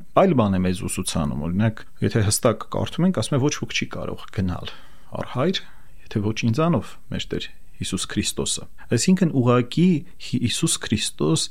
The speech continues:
բացառում է այլ ճանապարհի հնարավորությունը։ Մենք պետք է սրա վրա ազնվորեն նայենք, գիտեք, որտեղ մենք շատ ենք սիրում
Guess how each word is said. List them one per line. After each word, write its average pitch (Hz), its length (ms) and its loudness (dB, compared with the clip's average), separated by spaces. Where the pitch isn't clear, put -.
բացառում 110 480 4
է 120 40 0
այլ 110 200 2
ճանապարհի 98 500 0
հնարավորությունը։ 90 800 0
Մենք 175 160 4
պետք - 140 2
է 190 100 4
սրա 160 200 4
վրա 156 200 4
ազնվորեն 139 580 6
նայենք, 87 520 -2
գիտեք, 175 280 2
որտեղ 127 320 2
մենք 147 160 2
շատ 147 200 2
ենք 123 200 4
սիրում 127 320 4